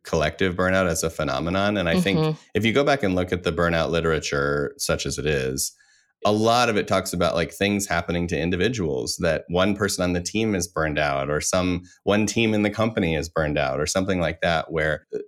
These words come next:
Speaker 1: they've kind of reached the end of their, of their rope, their, their gas tank is depleted, and they're no longer able to operate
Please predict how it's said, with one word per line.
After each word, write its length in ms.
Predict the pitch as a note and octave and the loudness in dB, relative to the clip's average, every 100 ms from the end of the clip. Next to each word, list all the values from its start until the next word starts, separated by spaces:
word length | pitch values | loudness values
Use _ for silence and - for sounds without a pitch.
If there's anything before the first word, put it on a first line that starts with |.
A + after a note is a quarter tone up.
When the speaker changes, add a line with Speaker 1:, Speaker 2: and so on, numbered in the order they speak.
| - | -4
Speaker 1:
they've 200 | E2 E2+ | -2 0
kind 140 | F2+ | 0
of 140 | D2+ D#2+ | -2 0
reached 400 | E2+ E2+ - - | -2 0 -4 -4
the 140 | D#2+ | -2
end 240 | D#2+ D#2 D2+ | -2 0 -2
of 160 | C#2+ | -2
their, 360 | D2+ D2 C#2+ C#2+ | -2 0 0 -2
of 160 | C#2+ C#2+ | -6 -4
their 180 | D2 D2 | -2 0
rope, 340 | D3 D3+ C#3+ | 2 2 0
their, 260 | E2 D2+ D2 D2+ | -2 -2 -2 -4
their 100 | D2 | -2
gas 280 | F#2 F#2+ | 0 0
tank 200 | - F2 F2 | -2 -4 -4
is 100 | E2 | -6
depleted, 460 | E2+ - E2+ D#2 | -6 -2 0 0
and 160 | D2 D#2 | -2 -4
they're 80 | D#2 | -2
no 160 | E2 | 0
longer 300 | E2+ E2 D#2 | 0 -2 -2
able 300 | C#2+ D2+ D2+ | -4 -4 -4
to 400 | - D#2+ D2+ D2 - _ _ _ _ - | -4 -4 -4 -4 -10 _ _ _ _ -4
operate 480 | E2 - D#2 D2 | -2 2 2 0